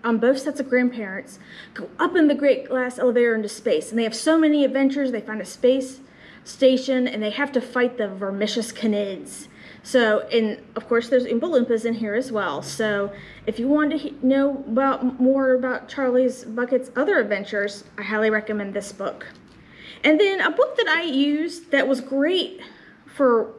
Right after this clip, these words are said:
making this video and gave me some good ideas of how to make my own elevators is How to Be an Engineer. And what I like about this is it gives you some experience, but it also gives you some ideas or options of how you can do your own creative touches on making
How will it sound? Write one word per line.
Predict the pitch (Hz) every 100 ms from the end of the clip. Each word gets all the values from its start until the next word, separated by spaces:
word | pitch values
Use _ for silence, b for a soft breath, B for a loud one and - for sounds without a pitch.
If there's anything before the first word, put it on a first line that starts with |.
| -
making | 233 262 254 233
this | 208 -
video | 214 214
and | 220
gave | 247
me | 277
some | 269 262
good | 233 247
ideas | 240 226 226
of | 214
how | 226
to | 220
make | 214
my | 208 226
own | 320
elevators | 240 208 185 180 185 202 - B B B
is | 226
How | 262 349
to | 349
Be | 277
an | 285 254
Engineer. | 233 233 226 - - - B B -
And | 269 262 262 277
what | 466
I | 466
like | 311 277
about | 240 240
this | 247 247
is | 233 226
it | 240
gives | 427 554
you | 539
some | 415 277
experience, | - - 294 277 233 -
but | 311 285
it | -
also | 381 415 453 269
gives | 269 277 277
you | 285
some | - 294 -
ideas | 233 226 220 220 226
or | 277 -
options | 208 - 254 233 220
of | 208 - B B
how | 254
you | 254 294
can | 320
do | 254
your | 254 240 233
own | 254 269 269
creative | 269 240 226
touches | - 254 262 226 214
on | 226 220
making | 226 233 247 214